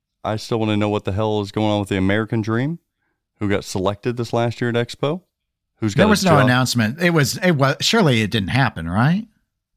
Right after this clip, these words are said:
Speaker 1: I mean, they said it was, yeah, I mean, it's a big thing, so I, I would assume so. So I think somebody's probably working on their next launch. So maybe I think that's what we get, the American Dream game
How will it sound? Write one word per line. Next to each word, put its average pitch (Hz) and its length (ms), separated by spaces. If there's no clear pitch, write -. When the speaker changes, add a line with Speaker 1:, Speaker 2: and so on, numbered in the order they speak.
Speaker 1:
I 131 40
mean, 120 180
they 113 100
said 151 200
it 220 60
was, 135 180
yeah, 185 320
I 120 60
mean, 104 300
it's 107 120
a - 20
big 131 320
thing, 208 420
so 110 400
I, 73 80
I 104 40
would 95 100
assume 185 280
so. 139 280
So 104 200
I - 680
think 131 120
somebody's 165 360
probably 101 360
working 95 360
on 92 100
their 90 100
next 92 460
launch. 92 380
So 90 240
maybe 98 380
I 92 40
think 101 200
that's 95 220
what 78 120
we 95 120
get, 104 260
the 101 80
American 92 460
Dream 104 280
game 107 460